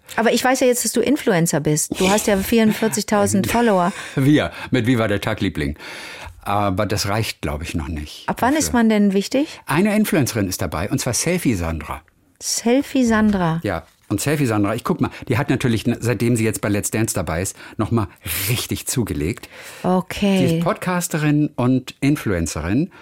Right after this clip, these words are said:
Speaker 2: und
Speaker 1: Und macht Selfies, das erkenne ich doch am Namen.
Speaker 2: Und heißt Selfie Sandra und jetzt guck mal, wie viel die hat.
Speaker 1: Aber die heißt eigentlich Yvonne.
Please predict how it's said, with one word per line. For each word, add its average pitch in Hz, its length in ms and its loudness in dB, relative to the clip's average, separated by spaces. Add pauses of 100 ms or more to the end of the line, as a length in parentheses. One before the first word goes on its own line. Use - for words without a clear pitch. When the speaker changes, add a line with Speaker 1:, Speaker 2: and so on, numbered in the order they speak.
(260)
Speaker 2:
und 101 340 0
Speaker 1:
Und 208 160 2
macht 277 180 0
Selfies, 302 400 2
das 180 140 -2
erkenne 226 260 2
ich 220 60 0
doch 226 120 0
am 226 120 4
Namen. 180 360 2 (220)
Speaker 2:
Und 110 160 -2
heißt 104 180 -2
Selfie 139 260 0
Sandra 147 280 2
und 127 80 0
jetzt 110 120 -4
guck 139 160 -4
mal, 120 120 0
wie 120 60 -2
viel 104 160 -2
die 131 220 -2
hat. 175 220 -6
Speaker 1:
Aber 190 100 2
die 202 120 6
heißt 220 140 2
eigentlich 208 400 0 (500)
Yvonne. 180 480 4